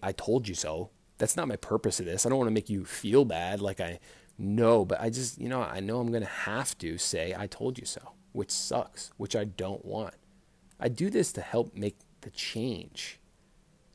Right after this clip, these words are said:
and help you make the change. And that's why we have the show. So get your ass moving, get a little mobile. And you know what also, guys? It's, it's relaxing too.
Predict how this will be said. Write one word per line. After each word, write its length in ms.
and 140
help 220
you 100
make 300
the 80
change. 680
And 140
that's 200
why 440
we 100
have 480
the 80
show. 500
So 420
get 220
your 120
ass 300
moving, 400
get 160
a 40
little 180
mobile. 600
And 100
you 60
know 80
what 80
also, 220
guys? 220
It's, 420
it's 180
relaxing 720
too. 240